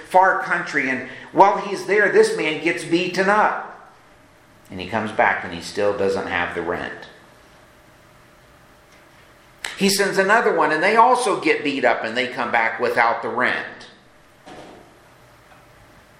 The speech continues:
So the next day, the master calls a fourth servant. And the fourth servant is sent. Now, do you think he knew what happened to the first three servants that went?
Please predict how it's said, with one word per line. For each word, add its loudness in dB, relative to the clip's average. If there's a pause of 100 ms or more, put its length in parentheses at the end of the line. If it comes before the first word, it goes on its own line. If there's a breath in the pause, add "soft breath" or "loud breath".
(2000)
So -2
the 0
next 0
day, 2
the -4
master -2
calls 0
a -4
fourth -2
servant. -4 (920 loud breath)
And 2
the 0
fourth 2
servant 2
is -4
sent. -4
Now, -2
do -4
you -4
think -4
he -2
knew 0
what 2
happened -2
to -8
the -8
first -4
three -4
servants -4
that -2
went? -6